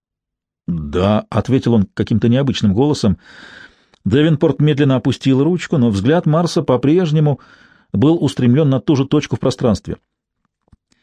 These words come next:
«Ты в колледже Техасского университета», —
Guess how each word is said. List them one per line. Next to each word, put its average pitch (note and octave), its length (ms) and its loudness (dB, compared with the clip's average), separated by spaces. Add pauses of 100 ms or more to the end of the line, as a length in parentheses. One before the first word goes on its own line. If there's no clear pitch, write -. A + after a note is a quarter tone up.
(1040)
«Ты D#3+ 140 0
в - 100 -6
колледже D#3 500 2
Техасского C#3 640 -2
университета», — C3+ 840 -2